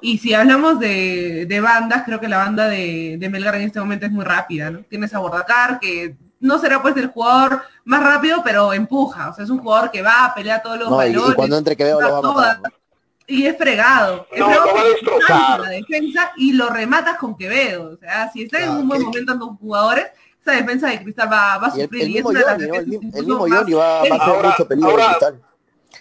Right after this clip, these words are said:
Speaker 3: ahora, Johnny, Johnny, Johnny Vidales, eh, por la, por la punta izquierda, está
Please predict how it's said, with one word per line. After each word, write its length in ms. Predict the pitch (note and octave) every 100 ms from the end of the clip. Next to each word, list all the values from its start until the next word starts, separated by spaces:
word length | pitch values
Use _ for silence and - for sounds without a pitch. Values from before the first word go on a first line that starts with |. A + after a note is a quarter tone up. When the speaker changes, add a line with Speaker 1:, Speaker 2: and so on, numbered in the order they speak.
| -
Speaker 3:
ahora, 220 | F3+ A3+
Johnny, 400 | E3+ A3 D4 D#4 - C4
Johnny, 460 | C#4+ D4+ - F3
Johnny 220 | B3+ D4+ A#3
Vidales, 560 | F#3 G3 G#3+ G3+ F#3+ -
eh, 400 | D3+ C#3 C#3 C#3 C3
por 180 | D3+ D3
la, 340 | C#3 C3 B2+ B2+
por 140 | C#3
la 120 | C3+
punta 240 | F#3 F#3 G3
izquierda, 760 | E3 F#3 G3 G#3+ F#3 A#2 G#2 F#2 _ _ _
está 640 | C3+ C3 F3 F3 E3+ C3